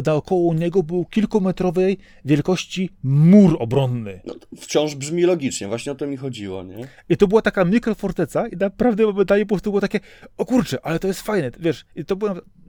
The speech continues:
Speaker 1: często miało wysokość takich, wiesz, przynajmniej trzech, czterech pięter, wy-, e, naokoło. Dało się tam spokojnie wejść na różnych poziomach, zobaczyć jakieś rzeczy, jak to funkcjonuje.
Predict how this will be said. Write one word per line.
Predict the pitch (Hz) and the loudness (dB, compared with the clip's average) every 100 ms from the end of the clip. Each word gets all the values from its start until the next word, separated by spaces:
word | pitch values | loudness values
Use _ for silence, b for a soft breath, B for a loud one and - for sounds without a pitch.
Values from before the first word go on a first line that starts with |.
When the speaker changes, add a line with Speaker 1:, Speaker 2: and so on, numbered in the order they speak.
| - | -16
Speaker 1:
często | 160 175 - | -6 -6 -4
miało | 170 165 | -2 0
wysokość | 160 156 170 156 | 0 -2 -6 -8
takich, | 160 143 | -10 -8
wiesz, | 135 143 | -6 -6
przynajmniej | - 156 165 147 | -8 -12 -6 -6
trzech, | - 175 - | -6 -8 -6
czterech | - 156 - | -6 -6 -2
pięter, | 151 113 127 | -4 -2 -6
wy-, | 139 139 123 131 131 | -6 -6 -4 -4 -8
e, | |
naokoło. | 131 131 127 143 123 208 B B B B B B B 120 | -4 -4 0 -2 -2 -6 B B B B B B B -2
Dało | 165 170 | 0 0
się | 165 | -2
tam | 170 160 | -4 -6
spokojnie | - 165 170 165 127 | -6 -8 -6 -4 -2
wejść | 151 160 | 0 -2
na | 156 | -4
różnych | 139 147 | -8 -6
poziomach, | 143 160 160 139 | -6 -6 -6 -6
zobaczyć | 127 - - | -6 -8 -12
jakieś | 147 147 | -10 -10
rzeczy, | 139 156 | -10 -10
jak | 135 | -10
to | 143 | -10
funkcjonuje. | 151 139 151 123 | -10 -10 -8 -6